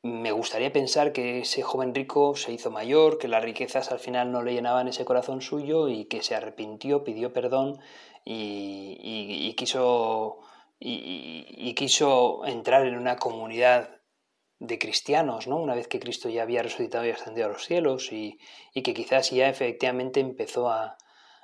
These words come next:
a vender sus posesiones, dárselas a los más necesitados y él seguir un poco más en esas comunidades de cristianos. No sabemos lo que pasó con ese joven rico, nos gustaría pensar así, ¿verdad?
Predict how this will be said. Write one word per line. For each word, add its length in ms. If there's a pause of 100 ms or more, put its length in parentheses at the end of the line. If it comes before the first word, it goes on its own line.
a 300
vender 540
sus 180
posesiones, 640
dárselas 340
a 40
los 140
más 140
necesitados 720
y 120
él 140
seguir 340
un 120
poco 200
más 320
en 120
esas 220
comunidades 400
de 80
cristianos. 420
No 120
sabemos 360
lo 100
que 60
pasó 220
con 160
ese 140
joven 260
rico, 220
nos 100
gustaría 400
pensar 300
así, 240
¿verdad? 320